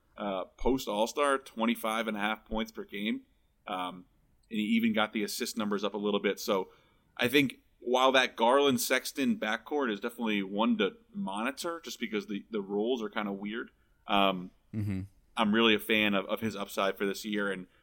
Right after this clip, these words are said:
Speaker 1: continuing to, like, I wouldn't be surprised if we're looking at Colin Sexton as, like, a better version of Zach LaVine, uh, coming out of this year or something along that line. Just a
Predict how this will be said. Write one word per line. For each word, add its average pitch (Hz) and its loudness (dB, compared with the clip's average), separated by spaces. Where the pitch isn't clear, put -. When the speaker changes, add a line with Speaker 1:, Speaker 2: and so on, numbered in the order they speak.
Speaker 1:
continuing 110 4
to, 98 -2
like, 131 2
I 127 6
wouldn't 139 4
be 143 4
surprised 120 4
if - -6
we're 113 2
looking 113 2
at - -6
Colin 110 0
Sexton 120 -4
as, 101 -2
like, 101 -2
a 110 -4
better 110 2
version 101 0
of 92 -6
Zach 104 0
LaVine, 101 -2
uh, 98 -8
coming 101 -6
out 95 -4
of 92 -10
this 95 -8
year 101 -10
or 98 -12
something 101 -6
along 98 -8
that 95 -8
line. 98 -6
Just 98 -16
a 95 -8